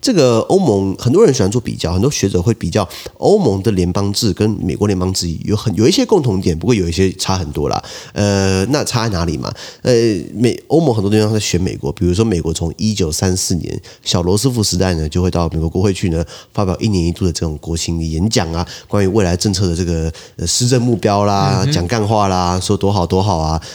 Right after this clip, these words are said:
Speaker 1: 给你一个大方向嘛，然后大家起立鼓掌啊，然后现在告诉你美国国力鼎盛等等的，所以一年要去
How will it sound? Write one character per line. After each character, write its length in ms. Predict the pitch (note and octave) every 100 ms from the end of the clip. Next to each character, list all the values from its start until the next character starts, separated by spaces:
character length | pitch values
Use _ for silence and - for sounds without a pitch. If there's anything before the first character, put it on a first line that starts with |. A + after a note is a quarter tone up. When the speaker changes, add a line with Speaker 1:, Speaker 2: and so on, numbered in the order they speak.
| -
Speaker 1:
给 120 | F2+
你 80 | F#2+
一 20 |
个 60 | F#2+
大 140 | G#2
方 180 | F#2 F2+
向 200 | F#2+ E2+
嘛， 100 | E2+
然 80 | D#2+
后 60 | F2
大 100 | F#2+
家 80 | F#2+
起 160 | -
立 60 | F#2+
鼓 180 | - F2+
掌 140 | -
啊， 200 | - G1+ - - -
然 120 | E2+
后 40 |
现 100 | F#2+
在 80 | G2+
告 140 | G2
诉 100 | F#2+
你 100 | F#2
美 140 | E2 E2
国 140 | F2+
国 160 | E2 F#2
力 120 | G#2
鼎 180 | - E2
盛 160 | F2+ D#2
等 100 | D#2
等 120 | E2
的， 100 | G#2+
所 140 | G#2+
以 60 | G2
一 40 |
年 140 | A#2+ F2+
要 80 | F#2
去 200 | G#2